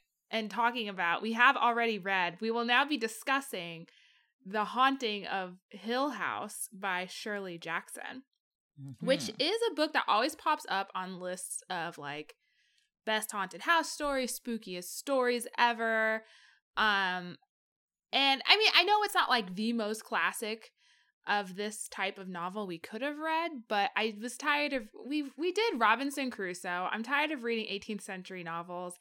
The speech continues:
Speaker 1: and I'm tired of reading novels written by men. So Shirley Jackson it is. <laughs> What did, uh, what did you think, Em,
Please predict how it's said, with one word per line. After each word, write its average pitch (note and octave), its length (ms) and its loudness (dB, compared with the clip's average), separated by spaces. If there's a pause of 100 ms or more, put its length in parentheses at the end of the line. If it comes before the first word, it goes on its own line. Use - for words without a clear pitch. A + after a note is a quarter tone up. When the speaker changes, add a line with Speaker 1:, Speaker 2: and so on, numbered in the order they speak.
(380)
Speaker 1:
and C#4+ 120 2
I'm D4+ 40 0
tired E4+ 280 6
of D#4+ 80 -2
reading F4 280 4
novels D#4+ 380 4
written D#4 180 0
by D4 140 6
men. F3+ 380 2
So G#3 320 0 (240)
Shirley C#4 340 0
Jackson E4+ 460 6 (160)
it F4+ 40 2
is. G3+ 640 2
<laughs> - 1000 -2
What B3+ 540 0
did, E4+ 180 -2
uh, D4+ 340 2
what A3 160 -10
did C#4 160 -10
you C#4 80 -6
think, C4+ 300 -8
Em, F3 280 -4